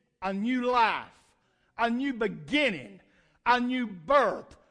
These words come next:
a baptism, if you please. It typifies when we come out of the world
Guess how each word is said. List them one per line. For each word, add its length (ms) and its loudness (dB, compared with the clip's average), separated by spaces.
a 160 4
baptism, 1040 2
if 160 -10
you 100 -12
please. 520 -10
It 220 -4
typifies 960 2
when 240 4
we 180 0
come 320 0
out 200 0
of 60 -2
the 80 4
world 640 4